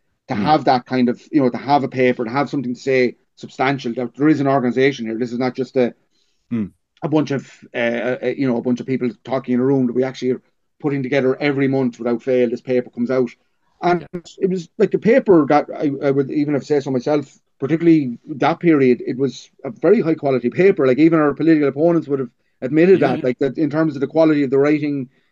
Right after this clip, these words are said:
Speaker 1: and the content and so on, it was quite substantial and a lot of work went into it. And,
Speaker 2: Mm-hmm.
Speaker 1: uh, Rory O'Grady in particular was a very, very good, very effective editor.
Speaker 2: Uh, was it difficult? Was it difficult to produce? I mean, was a lot of, like, did you find,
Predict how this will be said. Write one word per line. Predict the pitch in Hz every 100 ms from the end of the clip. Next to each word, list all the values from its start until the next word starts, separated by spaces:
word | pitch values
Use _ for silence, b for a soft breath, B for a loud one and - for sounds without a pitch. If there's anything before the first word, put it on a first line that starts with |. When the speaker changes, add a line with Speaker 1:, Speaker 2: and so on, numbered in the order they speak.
| _ -
Speaker 1:
and | 143 135 127
the |
content | - 151 165 170 139
and | 131
so | 147
on, | 143 143 131
it |
was | 120
quite | 185 175
substantial | - 156 175 196 131
and | 127 127
a | 139
lot | 156 175
of |
work | 151 156
went | 135 143
into | 175 143
it. | 120 _ _ _ _
And, | - 135 135 135 117
Speaker 2:
Mm-hmm. | 117 139 131 131
Speaker 1:
uh, | 143
Rory | 160 160
O'Grady | 165 139 147 175 170
in | 135
particular | 131 127
was | 120
a | 113
very, | 104 139 143
very | 135 127 123
good, | 123 113
very | 139 143
effective | 135 135 127 123
editor. | 131 117 120 _ _ _ -
Speaker 2:
Uh, | -
was | 196 -
it | 135
difficult? | 190 185 202 -
Was | 156 123
it |
difficult | 123 175 185
to | 156
produce? | 131 117 90
I | 113
mean, | 117
was | 110 104
a |
lot | 107 120
of, | 110 92 -
like, | 98 90
did | 98
you | 95
find, | 117 107 92